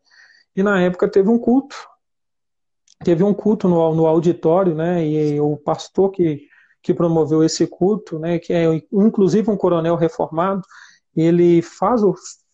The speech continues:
faz esses cultos exatamente pra fortalecer os, os cristãos, né? Soldado, alunos que estão ali em formação.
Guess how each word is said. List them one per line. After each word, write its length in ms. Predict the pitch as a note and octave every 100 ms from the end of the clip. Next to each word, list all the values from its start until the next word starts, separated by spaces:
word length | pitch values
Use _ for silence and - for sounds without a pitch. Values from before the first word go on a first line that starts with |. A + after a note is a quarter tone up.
| _
faz 260 | G3+ B3 G3+
esses 300 | F#3+ F#3 -
cultos 400 | - A3+ A#3+ F3+
exatamente 720 | G3+ G#3 G#3+ G#3 F3+ F#3+ -
pra 140 | - A#3
fortalecer 840 | - B3 C4 A#3+ G#3+ - F3+ F#3+
os, 380 | G#3+ G#3 F#3 -
os 160 | G3+ -
cristãos, 840 | A#3 A3 - - G3 A#3 C#4+ -
né? 360 | F3 G#3 A3 F3+
Soldado, 580 | - F3 D#3+ E3+ F3
alunos 440 | E3 D#3+ D#3+ G3 -
que 100 | C4
estão 300 | A#3+ C4 C#4
ali 160 | A3
em 100 | G#3
formação. 680 | G#3 A3 G#3+ B3+ C4 F3 D#3+